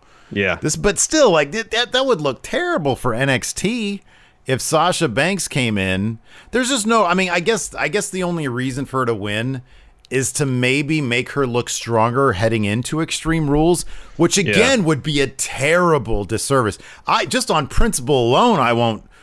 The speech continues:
Speaker 2: I won't choose Sasha to win this, but there are several reasons why she probably will.
Speaker 1: Yeah, I mean, you can always do the thing where,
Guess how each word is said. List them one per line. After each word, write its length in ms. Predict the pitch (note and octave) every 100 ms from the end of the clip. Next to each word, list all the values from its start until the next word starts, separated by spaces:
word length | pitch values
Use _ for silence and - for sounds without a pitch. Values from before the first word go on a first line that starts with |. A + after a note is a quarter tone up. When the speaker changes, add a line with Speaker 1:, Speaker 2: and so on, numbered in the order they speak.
| _
Speaker 2:
I 120 | A#2
won't 200 | C#3 C3+
choose 280 | G#2 C#3+ B2
Sasha 360 | - A#2 A#2 B2
to 60 | G#2
win 280 | A2 F3+
this, 320 | A2+ F2 - - - _ -
but 160 | E3
there 180 | F#3+ F3
are 160 | G3 A3+
several 640 | - - C#4+ D4+ B3 G#3+
reasons 580 | F3 F#3+ G#3 F#3 F3+ D3
why 280 | C3 D#3+ E3+
she 240 | - F3
probably 680 | C#3 - E3 F#3+ G3+ E3+ E3+
will. 520 | B2+ B2 F#2 G#1 G#1+ _ - _ _ - _ _
Speaker 1:
Yeah, 280 | F#3+ A#3 G#3
I 80 | G#3+
mean, 120 | G#3+
you 60 | A3
can 100 | G#3
always 220 | E3+ C#3
do 120 | C3
the 120 | A2
thing 260 | G2+ A#2+ A#2
where, 400 | G2+ G2 F#2+ E2+